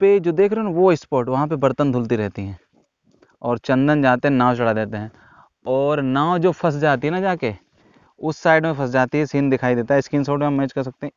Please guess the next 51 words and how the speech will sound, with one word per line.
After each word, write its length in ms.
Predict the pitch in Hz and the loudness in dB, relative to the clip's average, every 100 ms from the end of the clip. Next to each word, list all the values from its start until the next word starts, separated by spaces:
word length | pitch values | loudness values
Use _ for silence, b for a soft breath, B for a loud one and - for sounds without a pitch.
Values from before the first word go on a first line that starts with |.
| _ - | _ -14
इस 140 | - | -8
प्रकार 240 | 135 131 | -2 0
का 60 | 135 | 0
सीन 160 | 123 123 | 0 0
दिखाई 200 | 127 139 | 0 0
दे, 60 | |
नाव 200 | 127 123 | 0 0
फंस 160 | - 113 | 0 -2
जाती 220 | 117 120 | 0 0
है, 60 | 131 | 0
धक्का 320 | 110 - 113 | -2 -4 -6
दे 80 | 107 | -6
देते 200 | 95 98 | -6 -10
हैं। 100 | 98 b b b b _ _ _ _ _ - | -12 b b b b _ _ _ _ _ -10
सबसे 260 | - 175 | -4 -2
पहले 240 | 160 143 143 | 0 0 0
हम 100 | 131 | 0
आपको 360 | 120 156 175 - _ _ _ _ _ - | -2 -4 -6 -8 _ _ _ _ _ -10
उस 140 | 147 - | -10 0
पार 200 | 143 135 | 2 4
ले 140 | 127 | 2
चलते 300 | 113 104 101 | -2 -6 -6
हैं। 100 | 101 | -10
दोस्तों, 220 | - 226 | -4 -2
का-, 260 | - 170 - | 2 0 2
climax 440 | 160 151 165 185 | 2 4 2 -2
के 120 | - 180 | 2 4
बारे 200 | 175 180 | 4 2
में 80 | |
आपको 220 | 175 170 165 | -6 -4 -2
बता 240 | 147 156 | 2 2
देते 220 | 135 113 | 2 -2
हैं। 120 | 160 - _ _ _ _ _ _ _ - | -6 -8 _ _ _ _ _ _ _ -16
जब 320 | 117 147 151 147 165 175 196 _ _ _ _ _ _ 160 | -2 2 2 2 0 0 -2 _ _ _ _ _ _ 0
चंदन 360 | 143 147 170 | 2 2 0
गुंजा 280 | 147 147 160 | 0 0 2
को 120 | 160 | 0
छोड़ 300 | - 156 156 | -2 0 2
देते 260 | 135 107 117 | 4 2 0
हैं 120 | 123 | -2
उनके 220 | 135 139 | 0 0
घर 160 | 113 117 | 0 -4
पे, 200 | - 147 | -2 -2
और 240 | 147 139 | 2 0
गुंजा 340 | 127 135 147 165 | 2 0 2 0
को 120 | 160 | 0
बहुत 340 | 113 113 143 | 2 4 4
ज़्यादा 240 | 143 139 135 | 4 4 4
याद 280 | 127 120 | 2 0
आती 260 | 110 104 101 | -2 -4 -6
है, 140 | 95 | -8